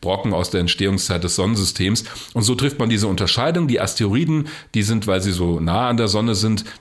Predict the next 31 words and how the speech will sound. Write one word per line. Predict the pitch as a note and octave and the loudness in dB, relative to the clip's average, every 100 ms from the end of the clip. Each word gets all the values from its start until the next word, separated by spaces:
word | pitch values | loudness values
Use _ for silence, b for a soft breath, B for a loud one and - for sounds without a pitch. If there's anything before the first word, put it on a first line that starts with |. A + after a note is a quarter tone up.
| - | -6
eher | G#2 A2 | 0 0
so | F#2+ F#2 F#2 | 2 2 2
relativ | E2+ F#2+ G2+ G#2+ F2 - | 2 0 0 0 -4 -4
trockene | - G#2 - G#2+ F#2+ E2+ - - _ | -6 -4 0 0 2 0 -4 -20 _
Gesteinsbrocken. | - - G2+ C3+ - B2+ C3 B2+ B2 B B | -6 -2 0 -2 -2 -2 0 -2 -4 B B
Man | - E2+ | -6 -4
hat | C3+ C#3 | -2 0
allerdings | B2 A#2 A2+ | 0 2 0
auch | - G#2+ | 0 -2
auf | G#2 - | -2 -2
Asteroiden | A2 - A2+ A2 C3 B2 | -4 0 0 2 2 2
inzwischen | G#2+ F#2 A2+ A#2 F2+ B B _ _ _ _ - | 2 0 0 0 -2 B B _ _ _ _ -4
Wasser, | G2 A#2 F#2+ | -2 0 0
also | D#2 F2 - | 0 0 0
Eis, | G2 A#2+ - - - - | 0 2 0 -2 -6 -8
gefunden. | E2 G2 F#2+ A2 | -2 0 0 0
Also | G2 G2 | 0 0
die | F#2 - | 0 -2
Unterscheidung | A2 G2+ - G2+ G#2+ G2 | 0 0 0 0 2 0
ist | F2 | 0
auch | G2 | 0
nicht | G2 | 0
so | G#2 F2 | 0 0
ganz | G2 G2+ - | 0 0 0
scharf, | F#2 F2+ F#2 - | 0 0 0 0
aber | E2+ F2 - B B B - | 0 0 -2 B B B -8
so | G2 G#2 | -4 0
kann | A2 | 0
man | G2 F2+ | 0 0
grob | A2 A#2+ | 0 0
sagen, | A2 G#2 G#2+ G#2 | 2 2 2 0